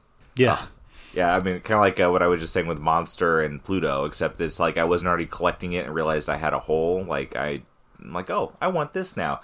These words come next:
Speaker 2: Because, like, Twentieth Century Boys, you can find all of that. It's still coming out. Yeah, I, I don't know. It, we're spoiled by feeling like stuff should always be available to us. And when we find out
Speaker 1: Mm-hmm.
Speaker 2: something isn't, then we're like, "What is this?"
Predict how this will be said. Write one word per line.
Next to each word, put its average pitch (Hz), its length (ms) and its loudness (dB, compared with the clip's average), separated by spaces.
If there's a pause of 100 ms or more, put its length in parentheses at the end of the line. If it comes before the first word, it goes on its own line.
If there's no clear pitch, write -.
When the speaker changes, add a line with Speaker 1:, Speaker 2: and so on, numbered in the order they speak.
Speaker 2:
Because, - 160 -2
like, 113 120 4
Twentieth 160 320 -4
Century 151 340 -4
Boys, 82 480 0 (300)
you 107 120 -2
can 131 160 -2
find 139 260 4
all 127 200 6
of 104 100 2
that. 117 280 6
It's 92 140 0
still 117 180 2
coming 95 300 -4
out. 101 360 2 (520)
Yeah, 67 240 -6 (100)
I, 78 220 -2
I 69 100 -4
don't 65 120 -12
know. 64 160 -12 (180)
It, 82 180 -8 (360)
we're 123 220 8
spoiled 143 760 6
by 92 800 6 (880)
feeling 117 300 6
like 104 200 4
stuff - 220 2
should 107 140 -2
always 92 340 4
be 90 160 0
available 76 480 0
to 71 220 -6
us. 62 320 -8
And 90 160 -2
when 90 100 0
we 90 140 2
find 92 260 6
out 92 120 6
Speaker 1:
Mm-hmm. - 40 0
Speaker 2:
something 95 300 2
isn't, 98 460 2
then 98 140 4
we're 92 100 4
like, 85 280 2
"What 85 380 -2
is 78 240 -4
this?" - 640 0